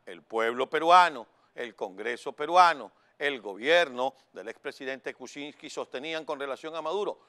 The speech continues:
No es bienvenido en tierra peruana, no lo queremos en la Cumbre de las Américas,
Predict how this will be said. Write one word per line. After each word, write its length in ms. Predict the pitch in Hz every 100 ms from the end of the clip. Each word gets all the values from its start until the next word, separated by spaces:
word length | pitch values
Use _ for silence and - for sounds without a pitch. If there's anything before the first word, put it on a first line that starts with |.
| _ _
No 500 | 170 208 240 233 233 -
es 400 | 220 226 - 143
bienvenido 680 | 165 165 147 156 190 180
en 100 | 147
tierra 320 | 123 160 160 156
peruana, 500 | 160 180 180 170 - _ _
no 260 | 127 156 185
lo 220 | 190 185
queremos 440 | 165 165 180 170 147
en 100 | 139
la 100 | 131
Cumbre 320 | 170 175 160
de 40 |
las 120 | 151
Américas, 500 | 143 165 175 156 165